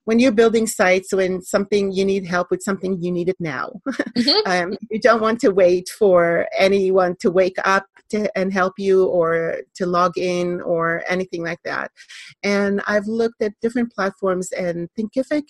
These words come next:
Speaker 1: is really huge as far as the student experience, uh, right from enrollment all the way through getting access to the information,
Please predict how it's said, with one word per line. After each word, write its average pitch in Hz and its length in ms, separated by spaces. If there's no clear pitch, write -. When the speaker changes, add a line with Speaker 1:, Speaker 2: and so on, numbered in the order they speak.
Speaker 1:
is 190 300
really 196 540
huge 185 480
as - 320
far 175 260
as 175 140
the - 80
student 175 440
experience, - 840
uh, 170 380
right 185 260
from 190 460
enrollment 196 840
all 180 240
the 185 100
way 180 240
through 175 560
getting 180 380
access 180 680
to 180 320
the 165 220
information, 180 1000